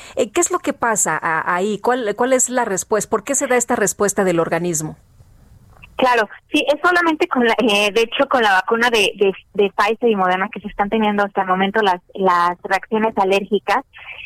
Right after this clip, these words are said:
Speaker 2: Y, bueno, esto es por un, eh, elemento que tienen las vacunas. Tienen un elemento que se llama colintinglicol,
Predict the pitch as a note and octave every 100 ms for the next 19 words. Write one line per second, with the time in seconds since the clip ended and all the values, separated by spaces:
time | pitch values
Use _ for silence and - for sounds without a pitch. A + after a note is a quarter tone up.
0 | - - D4 D#4+ E4+ - A#3 A#3 B3 C4
1 | A#3+ - C#4 B3 B3+ C4 C4 A3+ G#3+ G3
2 | - - G#3+ G#3+ A3+ A#3 A#3 B3 A3 -
3 | A3 A3 G3+ F#3 F#3 - G#3 F3+ F3+ -
4 | - - C4 C4 C#4 C#4 B3+ A#3+ B3+ A3
5 | A3 A3 A3+ F#3+ F#3+ F#3 G#3+ G#3+ G3+ -
6 | G3